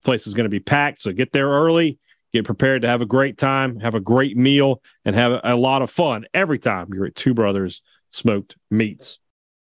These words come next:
Great products and great service is something that every business promises you,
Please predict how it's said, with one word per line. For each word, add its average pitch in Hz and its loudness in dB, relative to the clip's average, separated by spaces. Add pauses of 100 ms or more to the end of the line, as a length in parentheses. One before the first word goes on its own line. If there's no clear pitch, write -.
(720)
Great 190 4
products 190 2
and 160 0
great 170 0
service 175 -2
is 123 -6
something 139 0
that 127 2
every 139 2
business 120 -2
promises 151 -2
you, 107 0